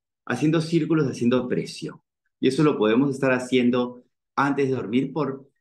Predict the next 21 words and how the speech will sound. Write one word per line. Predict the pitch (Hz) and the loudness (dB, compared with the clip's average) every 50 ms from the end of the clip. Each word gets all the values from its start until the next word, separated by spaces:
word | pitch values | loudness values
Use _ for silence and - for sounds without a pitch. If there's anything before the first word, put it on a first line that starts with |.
| _ | _
podríamos | _ - 160 160 185 202 202 190 | _ -4 -2 -2 -2 -2 -4 -6
decir, | 180 - 180 156 | -6 -8 -8 -6
si | 156 196 | -6 -6
es | 190 185 | -6 -4
que | 175 | -4
lo | 151 | -6
hacemos | 135 - 185 185 196 185 - - - _ | -4 -4 -6 -6 -8 -10 -12 -14 -8 _
treinta | - 185 190 190 202 190 202 202 196 | -2 0 0 0 0 -2 -4 -6 -6
segundos | - - 117 107 113 120 123 123 123 131 135 131 - | -6 -6 -6 -4 -2 -2 -2 -2 -2 -4 -6 -8 -10
en | 107 104 101 | -12 -12 -10
cada | 110 113 113 117 120 | -8 -8 -6 -6 -4
uno | 117 117 117 120 | -4 -2 -2 -2
de | 113 107 | -4 -4
estos | - - 101 92 - | -6 -10 -12 -14 -14
puntos, | _ - 90 87 85 - 131 156 - - - _ _ _ _ _ _ _ _ _ _ _ _ | _ -16 -16 -10 -8 -8 -8 -8 -10 -14 -20 _ _ _ _ _ _ _ _ _ _ _ _
porque | - - 104 113 | -8 -4 0 2
voy | 113 123 | 2 4
a | 131 131 | 4 2
dar | 127 120 | 0 0
varios | 110 120 120 117 113 - - | -2 -2 -2 -2 -2 -4 -6
puntos, | - 95 98 92 95 127 147 - - - | -8 -6 -4 -4 -2 -4 -6 -8 -12 -20